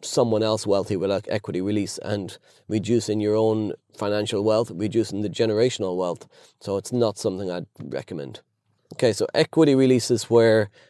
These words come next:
um, maybe a couple are getting on in life. They, they've got very little savings. They d-, maybe don't have a pension or can't access their pension. Um, and what they do instead is they release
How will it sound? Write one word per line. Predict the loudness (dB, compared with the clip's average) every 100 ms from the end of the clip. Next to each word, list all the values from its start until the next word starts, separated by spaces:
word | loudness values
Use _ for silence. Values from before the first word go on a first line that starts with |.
| _
um, | -2 0 2 -2 -6 -14 _
maybe | 4 6 6
a | 4
couple | 4 2 6 6
are | 6 4 4 -2 _ 0
getting | 2 2 2
on | 2
in | 2 2
life. | 2 2 -2 -2
They, | 0 0 -4 -12 _
they've | 2 2 6
got | 2 4
very | 4
little | 4 0
savings. | -4 2 4 4 2 0 -2 -6 -10 -20 -20 _ 2
They | 4 4
d-, | 2 -2
maybe | 2 4
don't | 4 4
have | 4
a | 2
pension | 0 -2 -2 -6
or |
can't | -4 -4 0
access | -2 -2 -4
their | -4
pension. | -4 -4 -2 -4 -6 -8 -20 _ _ 0
Um, | 4 4 2 -2 -6 _ -2
and | 2
what | 2 4
they | 4
do | 6 4
instead | 2 2 2 2
is | 0
they | 0 2 0
release | 0 0 2 2 0